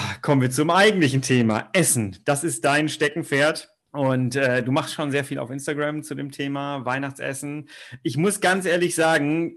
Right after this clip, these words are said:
es ist bei mir nicht so ein emotionales Thema mehr. Ähm, es ist einfach, wir haben die Regelung in der Familie. Wir sind eine recht gechillte Familie geworden, was Weihnachten angeht, muss ich wirklich sagen.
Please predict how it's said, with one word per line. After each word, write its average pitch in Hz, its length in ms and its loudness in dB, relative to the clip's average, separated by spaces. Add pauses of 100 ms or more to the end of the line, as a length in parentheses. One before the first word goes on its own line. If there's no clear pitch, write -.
es 147 160 -6
ist 185 240 -2
bei 180 160 2
mir 185 240 0
nicht 190 320 -2
so 170 240 2
ein 160 180 0
emotionales 143 840 -4
Thema 139 300 0
mehr. 135 520 -4
Ähm, 127 400 -8
es 135 180 -10
ist 139 160 -10
einfach, 135 520 0
wir 131 120 2
haben 156 140 0
die 127 80 -2
Regelung 139 420 -2
in 127 80 -8
der 127 100 -4
Familie. 127 440 -2
Wir 143 100 -2
sind 180 200 -8
eine 135 120 -4
recht 151 240 -10
gechillte 151 500 -4
Familie 107 520 -8
geworden, 101 420 -12
was 101 160 -14
Weihnachten 107 400 -12
angeht, 107 300 -14
muss 143 180 -4
ich 131 140 -14
wirklich 131 260 -10
sagen. 143 380 -2